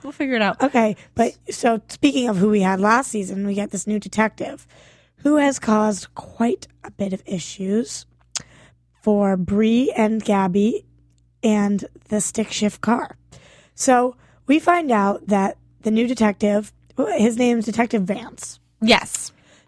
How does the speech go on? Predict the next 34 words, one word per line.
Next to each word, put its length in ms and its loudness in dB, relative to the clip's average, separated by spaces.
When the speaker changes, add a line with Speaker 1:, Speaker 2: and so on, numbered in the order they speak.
Speaker 2:
Detective 360 2
Speaker 1:
Detective 260 2
Speaker 2:
Vance. 220 0
Speaker 1:
Vance. 380 -16
Speaker 2:
Finds, 380 2
figures 320 2
out 160 -2
some 220 0
murder 240 0
mystery 520 0
because 520 0
of 520 0
the 480 2
person 300 -2
who's 200 0
murdered's 440 2
car. 460 0
Speaker 1:
Who 60 2
had 180 0
a 40 -8
bunch 240 2
of 60 -6
tickets 320 0
on 140 0
it, 140 -8
so 100 -2
obviously 500 2
it 80 -6
hadn't 240 -2
been 80 -4
touched 320 -10
in 60 -12
a 40 -10
while. 240 -12